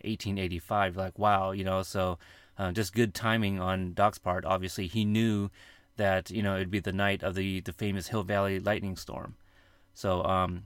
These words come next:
I thought that was really cool. And the end of it is, uh, of the movie, the cliffhanger,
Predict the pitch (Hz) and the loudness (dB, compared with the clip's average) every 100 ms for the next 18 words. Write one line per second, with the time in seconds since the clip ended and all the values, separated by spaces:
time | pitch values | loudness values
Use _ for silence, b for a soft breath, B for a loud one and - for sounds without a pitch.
0 | - 101 104 107 107 95 113 107 127 127 | -4 0 2 4 2 2 0 0 0 2
1 | 139 - 110 110 110 107 110 110 120 127 | 2 0 -2 0 2 2 2 0 0 0
2 | 117 110 123 127 - 101 92 101 92 101 | 2 0 -4 -12 -4 -2 0 0 0 -2
3 | 95 104 98 95 90 - - 107 101 101 | -2 0 2 2 -2 -6 -8 -4 0 0
4 | 98 101 101 101 - 127 123 101 98 95 | 0 0 -2 -4 -4 -4 0 0 0 0